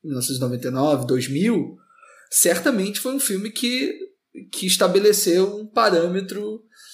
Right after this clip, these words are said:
é, distinto, né? Sobretudo porque eu tinha visto muito poucos filmes, né? Quer dizer, eu nunca tinha visto, sei lá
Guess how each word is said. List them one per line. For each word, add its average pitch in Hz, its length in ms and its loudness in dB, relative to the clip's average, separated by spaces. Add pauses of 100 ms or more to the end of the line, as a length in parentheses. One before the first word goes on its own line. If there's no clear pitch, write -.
(160)
é, 151 300 2
distinto, 185 600 0
né? 135 100 0
Sobretudo 185 500 -2
porque 254 520 0 (520)
eu - 120 -6
tinha 247 220 0
visto 226 280 0
muito 254 300 0
poucos 190 280 2
filmes, 170 460 4
né? 139 100 -6
Quer 160 140 -2
dizer, 143 340 2 (220)
eu 170 120 6
nunca - 200 2
tinha 233 200 0
visto, 180 380 -2
sei 180 180 2
lá 135 340 0